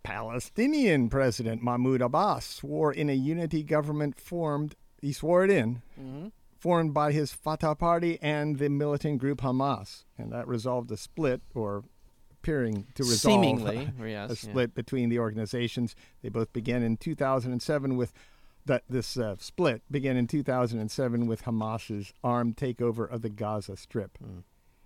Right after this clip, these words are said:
Speaker 1: In retaliation for Fatah's alliance with Hamas, Israel's housing ministry expanded plans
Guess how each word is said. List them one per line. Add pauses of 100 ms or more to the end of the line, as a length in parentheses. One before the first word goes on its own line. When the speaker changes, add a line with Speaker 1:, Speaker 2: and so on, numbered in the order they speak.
(100)
Speaker 1:
In
retaliation
for
Fatah's
alliance
with
Hamas, (320)
Israel's
housing
ministry
expanded
plans